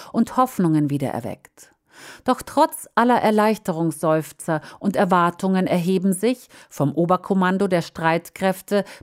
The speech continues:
bis hinein in den rechtsradikal unterwanderten Justizapparat, bereits massive Widerstände gegen die bloße Hypothese einer erneuten Präsidentschaftskandidatur Lulas. Darauf angesprochen,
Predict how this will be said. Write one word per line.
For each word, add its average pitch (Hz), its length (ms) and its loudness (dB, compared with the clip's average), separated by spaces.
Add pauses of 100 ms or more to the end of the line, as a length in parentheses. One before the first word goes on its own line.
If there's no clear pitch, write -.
bis 302 220 0
hinein 240 480 4
in 180 140 0
den 175 160 0
rechtsradikal 185 800 -2
unterwanderten 175 720 0
Justizapparat, 160 1120 -2 (300)
bereits 202 420 0
massive 294 720 0
Widerstände 160 720 2 (240)
gegen 185 240 0
die 190 80 -2
bloße 180 460 -2
Hypothese 214 800 0 (240)
einer 160 320 2
erneuten 180 640 2
Präsidentschaftskandidatur 175 1600 -2
Lulas. 147 720 -4 (380)
Darauf 247 260 4
angesprochen, 214 880 0